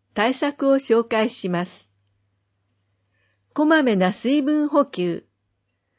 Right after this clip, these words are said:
一度にたくさん水分をとっても、体はうまく吸収することができません。水分は、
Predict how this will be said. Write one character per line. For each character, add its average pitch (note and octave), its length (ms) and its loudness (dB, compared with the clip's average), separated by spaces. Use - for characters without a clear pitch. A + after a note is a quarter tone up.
一 A3 280 -2
度 D4 100 4
に A3 160 0
た G#3 140 -2
く - 80 -12
さ C#4 220 0
ん D4 80 -4
水 D#4 260 0
分 A#3 280 2
を F3+ 100 2
と G#3+ 140 0
っ A3 40 -2
て E3+ 240 -6
も、 E3 220 -4
体 A3+ 440 2
は A3 160 2
う C4 80 4
ま C#4+ 140 0
く - 100 -12
吸 C4+ 260 -2
収 D4 240 -2
す D4 160 -4
る D4 100 -2
こ C#4+ 140 0
と D4 120 0
が A#3 140 2
で E3+ 140 0
き G#3 140 -8
ま G3+ 160 -2
せ E3+ 220 -6
ん。 - 80 -12
水 D4 320 2
分 F#3+ 300 2
は、 E3+ 220 -2